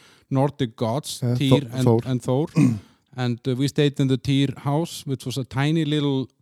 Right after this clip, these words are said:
Speaker 1: uh, maybe twenty-five square meter house, and
Speaker 2: <laughs>
Speaker 1: fifteen guys lying on their sleeping bags on the floor watching a porn movie.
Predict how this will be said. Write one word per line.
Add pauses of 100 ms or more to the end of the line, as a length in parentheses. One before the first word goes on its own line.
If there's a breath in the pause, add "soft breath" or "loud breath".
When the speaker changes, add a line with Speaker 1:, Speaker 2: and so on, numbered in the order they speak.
(100)
Speaker 1:
uh,
maybe
twenty-five
square
meter
house,
and
Speaker 2:
<laughs>
Speaker 1:
fifteen
guys
lying
on
their
sleeping
bags
on
the
floor
watching
a
porn
movie.